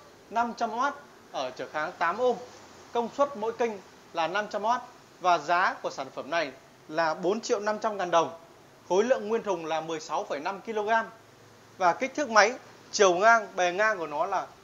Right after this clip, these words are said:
bốn mươi tám phẩy năm xăng ti mét. Chiều sâu của sản phẩm tính từ tai vào trong là bốn mươi bốn xăng ti mét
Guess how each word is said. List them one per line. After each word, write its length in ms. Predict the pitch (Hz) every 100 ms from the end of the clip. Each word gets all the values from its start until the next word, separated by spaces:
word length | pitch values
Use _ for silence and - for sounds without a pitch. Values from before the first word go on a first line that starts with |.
| - - - - - 196
bốn 240 | 185 247
mươi 100 | 254
tám 280 | - 180 208
phẩy 160 | 170
năm 180 | 143 180
xăng 180 | - 196
ti 80 | 196
mét. 180 | 226 247 - - - - - -
Chiều 200 | 196 170
sâu 260 | 185 175
của 120 | 180
sản 180 | 156 135
phẩm 260 | 127 123 117
tính 220 | 175 214
từ 80 | 208
tai 280 | 196 208 202
vào 100 | 165
trong 260 | 208 208 190 - - _ -
là 180 | 156
bốn 240 | 156 156 220
mươi 80 | 208
bốn 240 | 180 220
xăng 180 | - 196
ti 140 | 202
mét 200 | 202 240